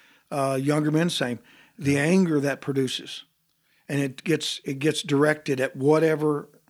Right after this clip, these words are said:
target is out there, whether it be your wife,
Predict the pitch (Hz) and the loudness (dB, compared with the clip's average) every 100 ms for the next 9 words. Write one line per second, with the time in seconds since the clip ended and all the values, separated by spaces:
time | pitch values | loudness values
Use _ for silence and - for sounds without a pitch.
0 | _ _ _ _ - 151 151 143 139 127 | _ _ _ _ -2 2 2 2 -2 0
1 | 151 131 - 143 127 127 131 127 127 135 | 0 -2 -4 -6 -6 -4 -4 -2 0 0
2 | 143 135 - - | 0 -2 -10 -20